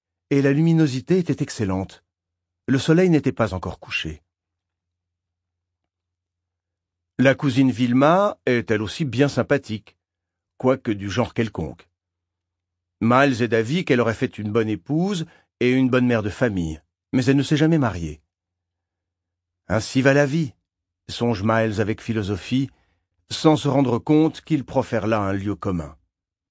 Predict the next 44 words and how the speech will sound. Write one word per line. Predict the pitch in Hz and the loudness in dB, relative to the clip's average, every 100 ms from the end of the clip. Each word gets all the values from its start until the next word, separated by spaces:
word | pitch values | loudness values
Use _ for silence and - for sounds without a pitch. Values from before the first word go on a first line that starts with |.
| _ _ _ _ _ _ _ | _ _ _ _ _ _ _
Il | 143 147 | 0 4
nous | 180 | 2
dit | 160 202 185 | 2 -4 -4
qu'il | 165 156 | 0 4
ne | 160 | 4
la | 156 | 4
croit | - 151 - | 2 -2 2
pas | 123 | 0
du | 113 113 | 0 -4
genre | 104 147 123 | 0 0 2
à | |
avoir | 117 135 | 2 2
des | 120 | -2
troubles | - 147 131 | -4 -2 0
mentaux, | 117 107 - 107 - - - _ _ _ _ _ - | 0 -2 -4 -4 -4 -18 -20 _ _ _ _ _ 0
mais | 127 95 | 0 0
on | |
ne | 92 | -4
sait | - | -4
jamais. | 104 147 92 82 _ _ _ _ _ _ _ _ _ _ _ - | -2 0 -2 -6 _ _ _ _ _ _ _ _ _ _ _ -14
Ça | - 135 | 0 2
ne | 117 | 4
devrait | 127 104 101 | 0 0 -2
pas | - | 0
marcher, | 90 90 - 127 151 185 - _ | 0 0 -2 0 0 -2 -8 _
et | 175 | -2
pourtant | 139 107 185 | -2 -4 -4
ça | - 95 | -2 -2
marche. | 87 82 - - - _ _ _ _ _ _ _ _ _ | -2 -4 -10 -12 -14 _ _ _ _ _ _ _ _ _
Nous | 135 | -2
sentons | 127 160 156 196 | 2 0 2 2
que | 147 | 2
Miles | 139 170 170 123 | 4 4 2 0
a | |
dépassé | 110 131 135 127 165 | -2 -2 -2 -2 -2
les | 123 | -2
conventions | - 113 120 - 151 | -2 -2 -2 -2 -2
de | 110 | 2
la | 104 | 2
narration | 110 104 - 151 | 2 -2 -4 -2
à | 113 | -2
la | |
première | 95 104 101 87 | -2 -4 -4 -4
personne | 101 - 143 160 | -6 -2 0 0